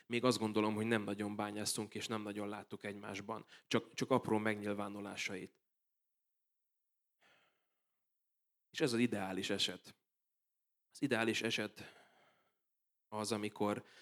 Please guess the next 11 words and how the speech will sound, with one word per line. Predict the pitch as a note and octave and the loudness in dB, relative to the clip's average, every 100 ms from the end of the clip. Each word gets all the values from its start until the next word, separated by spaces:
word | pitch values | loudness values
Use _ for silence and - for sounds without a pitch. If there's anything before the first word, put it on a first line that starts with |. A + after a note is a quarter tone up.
| - - _ | -20 -20 _
tudom, | B2+ A2 G#2 | 2 4 2
hogy | G2+ G2+ | 0 0
melyik | A2 A2+ A2 | 4 2 2
klubba | B2 A#2 A2+ | 0 2 2
tartozok, | A#2+ A2+ B2 C3+ C3+ | 0 0 0 0 2
tudom | B2 G#2+ | 2 2
azt, | G2+ - | 0 -2
hogy | G2+ | -4
meg | G2+ G#2 | -4 0
vagyok | A2+ A#2+ | 2 2
vásárolva, | - A#2 - A#2+ A#2 A#2+ A#2 C3 C#3 | 2 0 0 2 2 4 2 0 -2